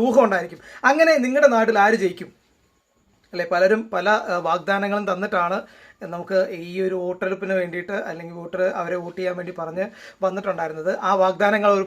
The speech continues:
പാലിക്കുമോ, ആ, എന്ന് നമുക്ക് കണ്ടറിഞ്ഞ് കാണാം. മിക്കവാറും, ആ, എന്നാ പറയുക, നൂറ് ശതമാനം, ആ, ചെയ്യാൻ ആർക്കും കഴിയത്തില്ല എന്നാണ് നമ്മുടെ, നമ്മളെല്ലാം എക്സ്പീരിയൻസ് ചെയ്തിട്ടുള്ളത്. പക്ഷേ നമുക്ക് ആരെങ്കിലും ഒരാളെ തിരഞ്ഞെടുത്തല്ലേ പറ്റുള്ളൂ.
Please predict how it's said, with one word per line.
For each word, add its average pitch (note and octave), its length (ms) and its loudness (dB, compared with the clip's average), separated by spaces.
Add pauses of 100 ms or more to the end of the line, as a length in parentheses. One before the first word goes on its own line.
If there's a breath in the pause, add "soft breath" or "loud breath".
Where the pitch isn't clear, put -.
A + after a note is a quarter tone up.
പാലിക്കുമോ, G#3 520 2 (460 loud breath)
ആ, F3+ 40 -2 (220)
എന്ന് F#3+ 160 -2
നമുക്ക് F#3+ 320 -2
കണ്ടറിഞ്ഞ് G3+ 480 2
കാണാം. G3 220 0
മിക്കവാറും, A3 420 4 (220)
ആ, - 20 2 (220)
എന്നാ A3+ 180 2
പറയുക, G#3+ 300 4
നൂറ് A3 220 0
ശതമാനം, A#3 480 0 (360 loud breath)
ആ, G#3 80 4 (100)
ചെയ്യാൻ A3+ 360 6
ആർക്കും A3 320 2
കഴിയത്തില്ല G#3+ 580 0 (100)
എന്നാണ് G3+ 380 -2 (140)
നമ്മുടെ, F3+ 240 0 (100)
നമ്മളെല്ലാം F#3 400 -2 (120)
എക്സ്പീരിയൻസ് G3 460 -8
ചെയ്തിട്ടുള്ളത്. E3 420 -10
പക്ഷേ G#3 240 -6 (360 loud breath)
നമുക്ക് G#3 220 2
ആരെങ്കിലും B3+ 340 4
ഒരാളെ B3 280 2
തിരഞ്ഞെടുത്തല്ലേ A#3+ 540 2
പറ്റുള്ളൂ. D#3+ 280 -10